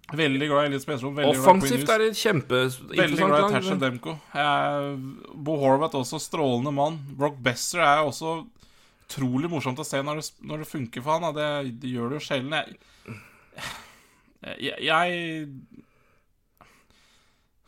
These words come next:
Speaker 1: ja, jeg, Kuzmenko har vært en,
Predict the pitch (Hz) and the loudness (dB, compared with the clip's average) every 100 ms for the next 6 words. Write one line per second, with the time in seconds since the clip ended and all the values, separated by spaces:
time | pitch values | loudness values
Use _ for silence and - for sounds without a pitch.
0 | - - - _ _ _ - 135 160 - | -20 -20 -20 _ _ _ -2 2 4 2
1 | - 143 156 156 151 147 143 139 - - | -4 -4 -2 0 -2 -4 -8 -12 -16 -20
2 | - _ - 165 165 135 127 170 160 156 | -20 _ -6 -4 -2 -2 -2 -2 0 0
3 | - 160 151 | -2 -6 -6